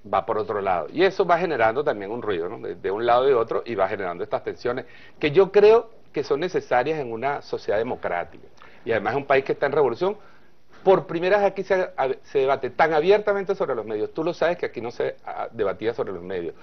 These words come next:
que los medios eran presionados abiertamente y eran sacados con decisiones administrativas. Ahora hay el derecho a la defensa, procedimiento administrativo, es decir, una cantidad de garantías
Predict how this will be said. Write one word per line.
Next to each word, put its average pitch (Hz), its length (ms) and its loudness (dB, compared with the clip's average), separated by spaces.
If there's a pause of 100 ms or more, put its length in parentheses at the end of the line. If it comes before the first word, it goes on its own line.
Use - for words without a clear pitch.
(180)
que 127 100 -2
los 107 120 0
medios 110 200 0
eran 135 200 0
presionados 110 500 -2
abiertamente 127 440 -2
y 147 40 2
eran 117 160 2
sacados 107 440 0
con 131 120 -4
decisiones 107 400 -6
administrativas. 98 540 -2
Ahora 110 160 4
hay 127 100 4
el 131 80 2
derecho 117 300 0
a - 40 2
la 113 60 2
defensa, 117 460 0
procedimiento 87 500 -6
administrativo, 117 640 -2 (160)
es - 60 -20
decir, 131 200 2
una 131 160 2
cantidad 123 320 2
de 123 40 2
garantías 131 500 2